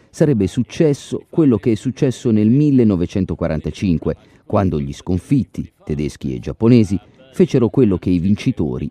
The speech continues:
imposero loro di fare. Quello che gli Stati Uniti non hanno compreso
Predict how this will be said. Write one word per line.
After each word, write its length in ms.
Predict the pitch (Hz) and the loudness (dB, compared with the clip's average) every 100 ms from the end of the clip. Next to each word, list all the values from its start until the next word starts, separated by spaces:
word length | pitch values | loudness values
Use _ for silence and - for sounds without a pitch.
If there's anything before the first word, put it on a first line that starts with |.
| _ | _
imposero 680 | 131 131 85 69 - 98 110 | 0 0 -2 -6 -4 -2 0
loro 260 | 104 95 | 0 0
di 100 | 98 | -2
fare. 440 | 104 87 60 - - - - - - _ | -4 -6 -8 -10 -18 -20 -20 -20 -20 _
Quello 240 | - 185 | 4 4
che 120 | 110 87 | 4 0
gli 180 | 78 | -2
Stati 280 | 73 - - | -4 -6 -4
Uniti 320 | 82 98 - | -2 0 0
non 240 | 78 82 85 | -2 0 2
hanno 220 | 90 82 | 2 0
compreso 680 | - 80 92 107 92 87 | -2 -4 0 0 0 -4